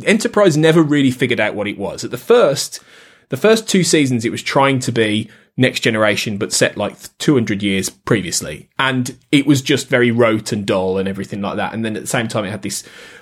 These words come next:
massive sort of temporal Cold War plot line, which sort of jarred with all that.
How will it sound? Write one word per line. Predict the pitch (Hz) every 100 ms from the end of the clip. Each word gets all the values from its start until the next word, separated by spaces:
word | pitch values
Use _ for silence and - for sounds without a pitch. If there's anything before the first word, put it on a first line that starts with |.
| -
massive | 147 160 - 123
sort | - 123
of | 117
temporal | - 139 131 123
Cold | - 120 107
War | 113 110 104 98 - _ -
plot | 127 -
line, | 110 98 104
which | 101 - -
sort | 147
of | 123
jarred | - 123 113 104
with | 101
all | 95
that. | 90 82